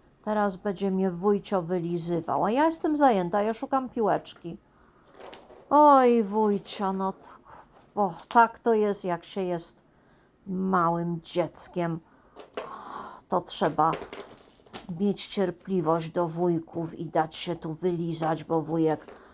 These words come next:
duży, silny, jeszcze ma władzę. No, ale mnie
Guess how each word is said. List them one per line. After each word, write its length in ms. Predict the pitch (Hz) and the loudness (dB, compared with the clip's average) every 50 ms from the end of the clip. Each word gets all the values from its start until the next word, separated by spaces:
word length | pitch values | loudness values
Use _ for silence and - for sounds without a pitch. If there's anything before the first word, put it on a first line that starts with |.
| - _ - - | -20 _ -16 -8
duży, 380 | - 180 180 165 160 165 165 | -4 -4 -4 -2 -4 -6 -6
silny, 540 | 160 - - - 180 180 185 180 175 160 160 | -6 -6 -6 -4 -2 0 0 0 0 0 0
jeszcze 340 | 160 160 151 - - - 170 | 0 0 -2 -4 -6 -6 -4
ma 200 | 160 156 151 143 | -2 -2 -2 -4
władzę. 600 | 160 156 147 135 127 123 135 - - 147 131 123 135 | -2 -2 -2 0 0 -2 -2 -6 -10 -12 -12 -12 -10
No, 160 | 139 - - - | -10 -10 -6 -2
ale 320 | 190 208 214 226 233 233 - - _ _ _ - | 0 0 2 2 2 0 -2 -10 _ _ _ -8
mnie 380 | - 233 247 247 254 262 262 | -4 -2 0 0 0 0 0